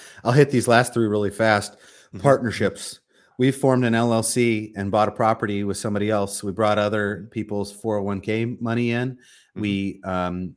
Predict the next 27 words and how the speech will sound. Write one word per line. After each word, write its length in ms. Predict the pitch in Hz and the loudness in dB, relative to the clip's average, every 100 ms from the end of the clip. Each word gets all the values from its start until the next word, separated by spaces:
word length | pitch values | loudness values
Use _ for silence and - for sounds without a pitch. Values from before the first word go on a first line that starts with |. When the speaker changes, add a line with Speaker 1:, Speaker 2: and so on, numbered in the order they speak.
| _ | _
Speaker 1:
formed 260 | - 110 98 | -10 -8 -6
a 20 | |
partnership 440 | - 101 98 107 98 | -6 -6 -6 -8 -8
with 140 | 95 | -8
a 40 | |
builder. 540 | 82 104 113 123 127 123 _ _ _ - | -4 -2 -2 -2 -4 -8 _ _ _ -6
Um, 80 | 92 87 87 | -4 -2 -4
Speaker 2:
Mm-hmm. 80 | 85 - | -10 -8
Speaker 1:
and 200 | 98 92 | -6 -4
so 420 | 120 107 101 101 | -2 0 0 -4
you 180 | 110 143 | -2 -2
could 200 | 156 - | 0 -2
partner 360 | 127 135 120 107 | 0 0 -2 -4
with 140 | 101 | -4
other 160 | 107 101 | -4 -4
people 560 | 113 107 101 101 - 90 | -6 -6 -4 -6 -6 -4
that 240 | 98 95 | 0 0
have 240 | - 104 95 | -2 -6 -4
the 60 | |
funds, 460 | - 104 107 143 - - | -6 -2 -2 -4 -8 -8
and 140 | 98 | -2
you 100 | 117 | -2
could 160 | 117 107 | -4 -6
be 80 | |
the 100 | 101 | -4
deal 280 | 92 98 101 | -4 -2 -2
provider. 500 | 101 90 82 82 80 | -2 -6 -6 -6 -8